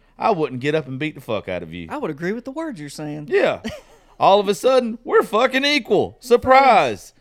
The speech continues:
Speaker 1: That's what owning a fucking gun is about to me. That's what
Speaker 2: Mm-hmm.
Speaker 1: being able to carry is about, is making it fucking equal, making fair fights.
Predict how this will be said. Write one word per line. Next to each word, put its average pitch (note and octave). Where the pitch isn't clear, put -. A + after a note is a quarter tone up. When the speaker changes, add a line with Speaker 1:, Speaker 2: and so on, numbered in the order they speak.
Speaker 1:
That's A3
what B3
owning G3
a E3+
fucking F#3
gun G3+
is F3
about E3
to C3+
me. F#2+
That's F3+
what A#3+
Speaker 2:
Mm-hmm. -
Speaker 1:
being F#3
able G3
to F3+
carry D#3
is E3
about, F#3+
is C#3
making D3+
it E3
fucking C3+
equal, F#3
making D3
fair D#3
fights. -